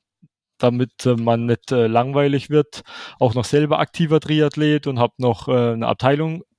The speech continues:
im Prinzip gegründet im Triathlon. Also von daher, äh, Triathlon durch und durch. Das Ganze mache ich seit zweitausendneun schon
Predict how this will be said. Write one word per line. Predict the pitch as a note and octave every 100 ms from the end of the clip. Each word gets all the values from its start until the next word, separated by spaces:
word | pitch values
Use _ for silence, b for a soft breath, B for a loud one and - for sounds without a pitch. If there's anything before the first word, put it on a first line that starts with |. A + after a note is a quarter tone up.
| _ -
im | F3
Prinzip | C#3+ C#3 D3
gegründet | - C3 C#3 D3+ D#3 D3 D#3
im | C3
Triathlon. | C3+ C#3 C3 C3+ C3 - _ _ _ B B B B
Also | B2+ A#2+
von | A#2 B2
daher, | G#2+ G#2+ A2+ A#2+ A2+
äh, | A2+
Triathlon | - B2 B2+ A#2+ A#2
durch | B2+ A#2+
und | A2+
durch. | F#3+ G3+ -
Das | D3
Ganze | - C3 A#2 C3 - _
mache | C3+ C3
ich | A#2
seit | C3
zweitausendneun | - B2+ B2 B2 B2+ A#2+ - C#3+ D#3 F#3 G#3
schon | F#3+ F#3 F3 E3+